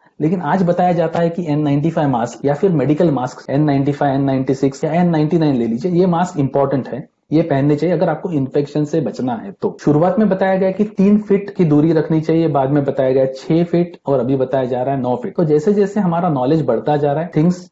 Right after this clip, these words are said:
are changing। Similarly पहले बहुत ही हाई मोर्टेलिटी हो रही थी, अब देखिए इटली वगैरह में बहुत से की मृत्यु हुई, लेकिन अभी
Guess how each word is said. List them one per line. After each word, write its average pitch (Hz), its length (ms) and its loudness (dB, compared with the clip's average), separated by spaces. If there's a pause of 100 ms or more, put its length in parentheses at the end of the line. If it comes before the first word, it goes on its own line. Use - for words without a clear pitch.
are 147 120 2 (120)
changing। 107 380 -4
Similarly 202 420 2
पहले 151 220 2
बहुत 139 320 0
ही 202 60 2
हाई 139 240 0
मोर्टेलिटी 139 500 0
हो 117 140 2
रही 113 160 0
थी, 107 240 -4
अब 123 140 -2
देखिए 135 240 2
इटली 139 340 2
वगैरह 131 280 2
में 135 240 -4
बहुत 143 200 0
से 190 200 0
की 196 160 0
मृत्यु 147 360 2
हुई, 143 260 0
लेकिन 165 220 2
अभी 143 520 0